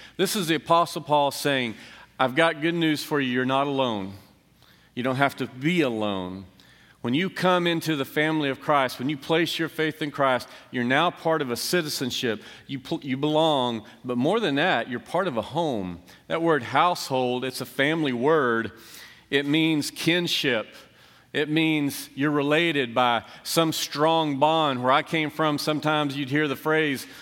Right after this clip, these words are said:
"Blood's thicker than water," meaning they're gonna stick with their kinfolk. They're blood related, things like that. Now, here's the reality.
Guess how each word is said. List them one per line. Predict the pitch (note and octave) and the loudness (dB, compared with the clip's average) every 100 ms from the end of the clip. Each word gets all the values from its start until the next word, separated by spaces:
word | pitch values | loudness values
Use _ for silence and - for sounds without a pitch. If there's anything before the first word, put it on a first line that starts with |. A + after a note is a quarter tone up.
| - | -16
"Blood's | B2+ C#3+ D#3+ C#3 - | 0 2 2 0 0
thicker | E3+ - D3 | -2 0 -2
than | C#3 | 2
water," | D#3+ E3 C#3+ | 4 4 2
meaning | C3+ C#3 C3+ | 0 0 0
they're | B2+ D3+ | 0 0
gonna | E3+ C3+ | 0 -2
stick | - D#3+ - | -2 -2 -2
with | D3 | -6
their | C3 | -6
kinfolk. | - F#3 F3 - D3+ B2 G2+ - - - | -2 0 0 2 2 2 -2 -14 -18 -2
They're | D#3 | -2
blood | B2 D3 F3+ D#3 | 2 4 4 2
related, | D3+ D3+ D#3+ D#3 B2 F#2+ | 0 2 2 2 -2 -2
things | D3 D#3 C3 | 0 0 0
like | D3 C3+ - | 0 0 0
that. | D#3 D3+ A#2+ - - - - - | 2 2 0 -6 -20 -20 -16 -2
Now, | C#3 | -2
here's | C3 F3 F#3 | 2 2 2
the | D#3+ | 0
reality. | D3 C#3 E3+ D#3+ B2 | 2 4 4 2 -2